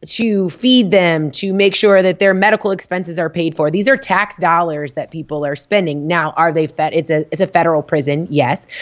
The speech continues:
But at the same time, these are things that we could be reallocating our money to on both the state and the federal, like, level. These tax dollars could be going to things like free daycare, which is, studies have shown helps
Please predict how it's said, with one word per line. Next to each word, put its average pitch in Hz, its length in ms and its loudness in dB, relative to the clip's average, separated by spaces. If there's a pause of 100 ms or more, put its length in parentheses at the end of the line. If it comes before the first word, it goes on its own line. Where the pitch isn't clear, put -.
(160)
But 226 100 4
at 233 80 0
the 247 60 0
same 254 240 0
time, 294 380 2
these 285 200 4
are 349 100 4
things 196 480 0
that 175 240 2
we 208 140 -2
could 208 100 -8
be 185 140 -6
reallocating 175 1040 0
our 165 180 2
money 160 460 -2
to 147 380 0
on 156 240 0
both 202 260 2
the 214 100 0
state - 560 -2
and 233 300 2
the 226 80 0
federal, 190 580 0
like, 160 320 -4
level. 180 420 -2 (240)
These 254 180 -2
tax 220 320 -2
dollars 214 320 0
could 208 100 -8
be 185 100 -8
going 185 340 -4
to 170 600 -4 (320)
things 233 440 2
like 185 320 2
free 269 520 2
daycare, 156 760 2
which 165 240 -2
is, 156 260 -2 (220)
studies 208 380 0
have 196 120 0
shown 165 680 0 (200)
helps 190 500 -2